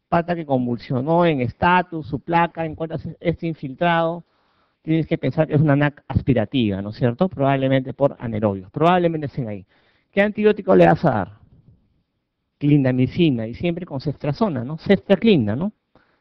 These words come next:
Ceftriaxona es el esquema que usamos en neumonía aspirativa. Ceftriaxona es el esquema que usamos en neumonía aspirativa. Clindamicina que te cura aparte de anaerobios, ya les he dicho. Gram positivos, ¿no? Muy buena cobertura para estafilococo, gram positivos,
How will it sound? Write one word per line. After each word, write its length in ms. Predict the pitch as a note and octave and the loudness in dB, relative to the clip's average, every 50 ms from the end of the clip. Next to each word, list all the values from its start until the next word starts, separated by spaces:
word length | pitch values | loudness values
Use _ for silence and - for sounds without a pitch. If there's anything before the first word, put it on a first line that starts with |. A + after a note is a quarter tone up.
| _ _ | _ _
Ceftriaxona 720 | _ - G3 F#3 - - F#3 F3+ - G#3 F#3+ E3+ C3+ C3 | _ 0 0 0 0 -2 -8 -4 -2 0 0 0 0 -2
es 80 | - D#3+ | -4 -4
el 100 | D#3 D3+ | -4 -4
esquema 400 | C#3+ - - E3 D#3+ E3 F3 F3 | -4 -2 -2 -2 0 0 -4 -6
que 100 | - B2 | -8 -10
usamos 400 | A#2 - D3 C#3+ D3+ D#3 - - | -8 -6 -6 -4 -4 -6 -6 -6
en 80 | D#3 B2 | -8 -6
neumonía 380 | A2+ A#2 A#2+ A#2+ B2+ C3+ C#3 | -6 -6 -4 -4 -2 -2 -2
aspirativa. 600 | C#3 C3 - C3+ A2 G#2+ - G#2+ F#2 F2+ F#2+ - _ _ _ _ _ _ _ _ _ _ _ _ _ _ _ _ _ _ _ | -2 -2 -2 -2 -2 -4 -4 -6 -8 -8 -10 -14 _ _ _ _ _ _ _ _ _ _ _ _ _ _ _ _ _ _ _
Ceftriaxona 640 | _ - D#3+ D3+ - - D3 C#3+ - E3 E3 D#3+ E3 | _ -2 -2 -2 -2 -4 -8 -4 -2 -2 0 0 0
es 60 | D3+ | 0
el 20 | C3+ | 0
esquema 320 | B2+ - D3+ C#3+ C#3+ C#3+ | -2 -4 -4 -2 -2 -4
que 80 | - A#2+ | -4 -6
usamos 340 | A2+ C3+ C3 C3+ C#3 C3 C#3+ | -8 -8 -8 -8 -8 -8 -6
en 80 | A#2 | -6
neumonía 300 | A2+ A2 A2 A2+ A#2+ A#2+ | -6 -6 -6 -6 -4 -6
aspirativa. 560 | A2 - A#2 G#2 G#2 - G2+ F#2+ E2+ F2 F#2 - - - - _ _ _ _ _ _ _ _ _ _ _ _ _ _ _ _ _ _ _ _ _ _ _ _ _ _ _ _ _ | -4 -4 -6 -6 -6 -6 -8 -12 -12 -12 -16 -20 -20 -20 -20 _ _ _ _ _ _ _ _ _ _ _ _ _ _ _ _ _ _ _ _ _ _ _ _ _ _ _ _ _
Clindamicina 720 | - D3+ D#3+ D#3+ D#3 D3+ D3+ D#3 D#3 - F#3+ G3+ G3+ G3+ | 2 4 4 4 4 4 2 2 0 0 2 2 2 2
que 100 | - G#3 | 2 0
te 120 | - F#3+ - | -2 -2 -2
cura 240 | - G3+ G3+ F#3+ | 0 2 2 2
aparte 340 | F3 - - F#3+ F#3 - G3 | 2 2 2 0 0 0 0
de 160 | F3 D#3+ D#3 - | 0 0 0 0
anaerobios, 800 | C#3+ D3+ D3 C3+ C3+ D3 C3+ A2 G2+ G2 F#2+ - - - - - | -2 -4 -2 2 4 4 4 4 2 -2 -8 -14 -20 -20 -20 -16
ya 100 | C#3+ D3 | -12 -10
les 140 | D#3 B2 D#3+ | -8 -4 -2
he 60 | D3+ | -2
dicho. 300 | C3+ A2+ - - - - - _ _ _ _ _ _ _ _ _ _ _ _ _ - - - _ _ _ _ _ _ _ _ _ _ _ _ _ _ _ _ | -2 -2 -4 -10 -18 -20 -20 _ _ _ _ _ _ _ _ _ _ _ _ _ -16 -16 -16 _ _ _ _ _ _ _ _ _ _ _ _ _ _ _ _
Gram 260 | C3+ D3+ D#3+ E3 D3 | 2 2 2 2 2
positivos, 600 | - D#3 D3 - D3+ - E3+ D3 B2+ A2 G#2 A#2 | -2 -4 -4 -4 -4 -2 0 2 2 0 -2 -4
¿no? 120 | C3 B2+ B2 | -6 -8 -8
Muy 240 | C3 D#3+ F3 E3+ | -6 -4 -2 0
buena 240 | E3 F3 E3+ E3+ E3 | 2 4 4 2 2
cobertura 480 | - E3 C#3 C3+ B2+ - E3 D#3 D#3 - | 2 0 0 0 0 0 0 0 0 0
para 100 | - C#3 | 0 -4
estafilococo, 720 | - - - - C3+ B2 A#2+ C3+ B2 - A2 G2 G#2 G#2 | -6 -6 -8 -6 -6 -4 -2 -4 -4 -4 -6 -12 -14 -6
gram 220 | C#3+ D3 D#3+ D#3 D3 | -2 0 0 0 0
positivos, 760 | - C#3+ - - A#2+ - B2+ G#2 G2 G2 A2+ - - - | -4 -10 -10 -8 -6 -4 -4 -4 -6 -8 -14 -20 -20 -20